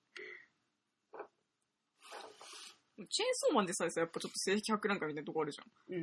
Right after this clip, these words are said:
Speaker 2: ん。
Speaker 1: <laughs> まあ、でも私、でもチェーンソーマンの一巻を発売日に買って読めてないからね。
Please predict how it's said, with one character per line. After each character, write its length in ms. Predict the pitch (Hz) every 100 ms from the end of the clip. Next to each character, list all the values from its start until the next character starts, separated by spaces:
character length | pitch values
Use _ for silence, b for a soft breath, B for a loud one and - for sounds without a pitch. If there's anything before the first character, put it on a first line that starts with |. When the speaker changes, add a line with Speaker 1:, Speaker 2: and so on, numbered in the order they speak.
| 170
Speaker 2:
ん。 60 | - _ _
Speaker 1:
<laughs> 1500 | - - 262 - - - _ _ _ 508 508 403 320 440 - _ _ _ _ _ _ _
ま 100 | 170
あ、 60 | 175
で 80 | 185
も 80 | 175
私、 160 | - -
で 100 | 180
も 80 |
チ 140 | 208 311
ェ 20 |
ー 40 | 403
ン 40 |
ソ 140 | -
ー 20 | 320
マ 80 |
ン 60 | 208
の 60 | 180
一 120 | - _
巻 200 | 196 175
を 60 | 165
発 240 | 180 -
売 160 | 233 233
日 80 | 190
に 100 | 196
買 120 | 180
っ 20 |
て 140 | - 180
読 80 |
め 80 | 185
て 80 | 160
な 100 | 165
い 60 | 160
か 140 | -
ら 80 |
ね。 120 | -